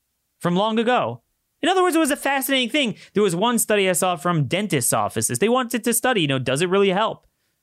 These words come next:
And they found it really doesn't. Certainly not microbiology. And on the flip side, one of the things I really resent from all these mask-wearing fascists,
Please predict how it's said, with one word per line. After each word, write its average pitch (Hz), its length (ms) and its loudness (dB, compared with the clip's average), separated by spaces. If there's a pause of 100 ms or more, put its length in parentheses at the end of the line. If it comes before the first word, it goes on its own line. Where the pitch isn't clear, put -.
(560)
And 160 100 -2
they 190 120 0
found 202 320 -2
it 135 80 -2
really 175 280 0
doesn't. 165 520 -2 (1800)
Certainly 240 400 0
not 190 240 0
microbiology. 180 1040 0 (2500)
And 202 80 0
on 214 80 0
the 202 80 0
flip - 280 -4
side, 175 400 -2 (160)
one 202 220 0
of 294 80 0
the 269 100 0
things 233 320 0
I 175 80 -2
really 202 340 0
resent 165 600 0
from 160 220 -2
all 180 120 2
these 175 200 0
mask-wearing 156 600 0
fascists, 170 640 -6